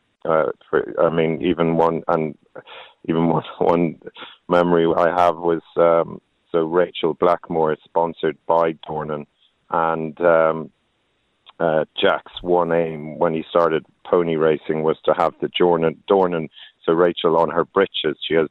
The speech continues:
Dornan down the side of her leg, and, um, so his one aim was to have breeches like her, you know, that, that he'd have Dornan down, down the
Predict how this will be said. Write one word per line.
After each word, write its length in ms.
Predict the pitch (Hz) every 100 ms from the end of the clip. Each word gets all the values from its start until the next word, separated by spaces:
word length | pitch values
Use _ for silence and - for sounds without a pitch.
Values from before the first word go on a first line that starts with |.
| -
Dornan 400 | 90 87 80 76
down 300 | 80 76 76
the 80 | 73
side 260 | 90 85 82
of 80 | 78
her 160 | 78
leg, 300 | 80 85 82 - _ _ _ _ _ _
and, 460 | 90 87 85 80 85
um, 460 | 82 82 82 - _ _
so 220 | 85 82
his 260 | 76 92 76
one 240 | 87 87
aim 300 | 85 82 78
was 140 | 76 76 80
to 60 |
have 280 | - 82 73 _ -
breeches 420 | 90 - 78 73
like 260 | 80 76 71
her, 360 | 95 92 78 73
you 160 | 76 82
know, 240 | 85 85
that, 240 | 78 78 -
that 160 | 76 76 -
he'd 160 | 80
have 240 | 80 73 -
Dornan 400 | 87 80 78 76
down, 340 | 80 78 78 _
down 240 | 82 82
the 100 | 78